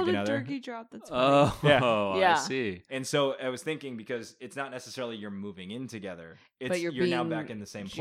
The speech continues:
Speaker 2: geographically close.
Speaker 1: Yeah.
Speaker 2: Yeah, yeah, yeah.
Speaker 1: Yeah, that was interesting.
Speaker 3: Oh, that is interesting.
Speaker 1: So I think Dora won, if
Speaker 3: No,
Speaker 1: I'm
Speaker 3: no, no.
Speaker 1: mistaken.
Speaker 3: We
Speaker 2: What's
Speaker 3: tied.
Speaker 2: the count? I didn't actually count.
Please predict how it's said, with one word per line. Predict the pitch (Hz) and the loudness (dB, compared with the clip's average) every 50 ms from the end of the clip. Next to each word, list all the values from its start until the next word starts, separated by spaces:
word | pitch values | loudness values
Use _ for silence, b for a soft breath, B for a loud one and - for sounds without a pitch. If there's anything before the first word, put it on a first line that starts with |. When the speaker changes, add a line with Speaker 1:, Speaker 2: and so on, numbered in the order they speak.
| - - | -4 -4
Speaker 2:
geographically | 101 156 143 139 - - - - 139 - | -2 -4 -4 -4 -6 -10 -14 -14 -14 -14
close. | - - - 123 | -14 -14 -12 -8
Speaker 1:
Yeah. | 107 107 107 101 - | -6 -6 -6 -6 -6
Speaker 2:
Yeah, | - 80 65 - - - | -8 -10 -10 -12 -16 -18
yeah, | - - - - | -18 -18 -18 -18
yeah. | - 190 - - 208 - _ _ _ _ _ _ _ _ _ | -18 -18 -18 -18 -20 -20 _ _ _ _ _ _ _ _ _
Speaker 1:
Yeah, | - 131 190 | -4 -2 0
that | 233 269 | 0 0
was | 311 220 - | 0 0 -2
interesting. | 180 214 - - - - 107 | -2 -4 -4 -10 -12 -10 -10
Speaker 3:
Oh, | 98 117 110 | -10 -10 -12
that | 101 101 | -16 -18
is | 110 107 - | -20 -20 -20
interesting. | - 90 - - - - 90 _ _ _ _ _ _ | -20 -20 -20 -20 -20 -20 -20 _ _ _ _ _ _
Speaker 1:
So | - - 143 147 - | -14 -10 -8 -8 -6
I | 135 | -8
think | 127 - - 415 - - | -8 -8 -10 -12 -10 -8
Dora | - 120 165 151 85 | -8 -6 -6 -6 -8
won, | 85 85 90 117 110 69 - - _ _ _ | -10 -10 -12 -12 -12 -12 -16 -20 _ _ _
if | _ - | _ 0
Speaker 3:
No, | 139 160 | 2 2
Speaker 1:
I'm | 165 170 | 4 4
Speaker 3:
no, | 170 | 4
no. | 180 190 160 | 4 2 2
Speaker 1:
mistaken. | 127 | 2
Speaker 3:
We | 113 135 | 0 0
Speaker 2:
What's | 202 233 | 0 2
Speaker 3:
tied. | 147 135 110 - | 2 2 0 0
Speaker 2:
the | - | -2
count? | 330 240 202 | -6 -6 -4
I | 160 165 | -4 -4
didn't | 196 208 202 | -6 -6 -6
actually | 190 190 - - - 165 | -8 -10 -12 -16 -18 -20
count. | 151 156 | -20 -20